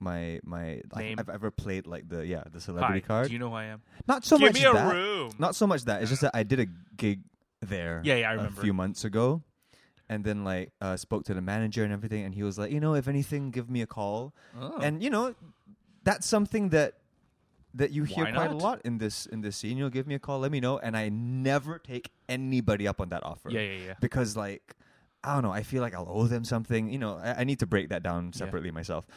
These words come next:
Speaker 1: But <laughs> I never want to, like, trouble them, so I, I, I never reach out,
Speaker 2: Yeah, 'cause you
Speaker 1: ever.
Speaker 2: are a people pleaser like me.
Speaker 1: Yeah, I don't know what it is. It's just, I just never reach out. But then with this thing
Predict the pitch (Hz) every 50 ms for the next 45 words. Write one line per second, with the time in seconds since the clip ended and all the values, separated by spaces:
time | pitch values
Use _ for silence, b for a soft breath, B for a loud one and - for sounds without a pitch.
0 | B B B 123 - - - - - - - - - - - - - - - 143
1 | 147 151 151 156 160 165 165 151 123 127 123 123 123 - - 127 110 101 98 95
2 | 95 - - _ _ _ _ _ _ _ _ _ _ _ _ _ - - 131 117
3 | 127 120 110 110 110 110 107 - 117 107 104 104 - 113 113 - 113 104 107 113
4 | 117 117 110 101 117 110 104 104 101 - - 98 82 80 - 226 - 147 143 160
5 | 160 147 143 139 131 - 139 135 - 113 98 - 107 95 87 90 98 135 143 -
6 | 101 101 104 B B B B B B 226 196 202 220 233 233 226 214 208 208 170
7 | 147 147 180 180 - - 156 160 151 143 143 143 151 147 147 120 131 131 - 131
8 | 104 B B B B B - 139 - 131 147 147 143 131 127 117 110 151 170 -
9 | - - 104 92 92 95 98 110